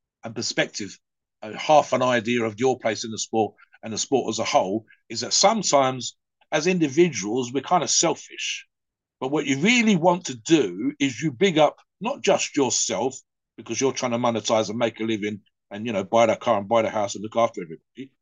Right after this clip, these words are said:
but you're also trying to big up the sport as a whole, because that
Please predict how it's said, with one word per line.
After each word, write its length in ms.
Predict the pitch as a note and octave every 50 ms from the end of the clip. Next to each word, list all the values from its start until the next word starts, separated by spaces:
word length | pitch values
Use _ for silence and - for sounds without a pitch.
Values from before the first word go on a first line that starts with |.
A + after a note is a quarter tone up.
| _ _ _ _ _ _ _ _ _ -
but 100 | D3 C#3+
you're 160 | D3 C#3 F#3
also 300 | A3 G#3+ - F3 D#3+ D3
trying 320 | - - D3+ D3+ D3+ C#3
to 100 | - C#3
big 200 | A#2+ B2+ C#3+ C3+
up 120 | C#3 - -
the 60 | A#2+
sport 340 | - - - C#3 C3 B2+ B2+
as 60 | B2
a 40 | C3+
whole, 220 | - D3 B2 A2
because 300 | F#2+ A#2+ A2 A#2 A#2 A2+
that 160 | A2+ D3+ -